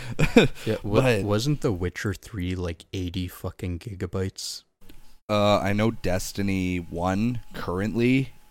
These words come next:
Speaker 1: with all the D L Cs and stuff, is currently, like, a grand total of, like, sixty-four or something.
Speaker 2: Oh,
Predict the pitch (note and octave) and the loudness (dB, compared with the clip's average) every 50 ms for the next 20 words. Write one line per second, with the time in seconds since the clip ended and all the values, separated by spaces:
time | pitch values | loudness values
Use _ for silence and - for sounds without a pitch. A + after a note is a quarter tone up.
0 | - - - G2 G2 F#2 - F2+ F#2 F#2 F#2+ G2 - G2+ F#2+ F#2 F2 F2 - - | -20 -10 -4 -2 -2 0 0 0 0 0 0 -2 -2 -2 -2 -2 -2 -2 -4 -6
1 | E2+ F2 F#2+ G2 F#2+ - G#2+ G2 - - - - F#2 F2 E2+ F#2 F#2 F#2 F2+ E2+ | -6 -6 -6 -4 -2 0 0 0 -2 -4 -6 -4 -4 -2 -2 -2 0 0 -2 -2
2 | F2+ E2 F2+ F2 F2 E2+ - E2+ E2+ E2+ F2 E2+ E2 E2+ E2+ - - - - E2 | -4 -4 -2 -2 -2 -2 -2 -2 -2 -2 -2 -2 -2 -4 -4 -4 -4 -4 -4 -4
3 | - - F2 - - - - D#2+ D#2+ E2+ E2 E2+ - - G#2 G2 G2 G2 G#2+ A2 | -4 -6 -8 -8 -8 -6 -6 -4 -4 -2 -4 -4 -4 -2 -2 -2 -2 0 0 0
4 | A2 G#2 F#2+ F2 E2 D#2 | 0 -2 -2 -4 -6 -10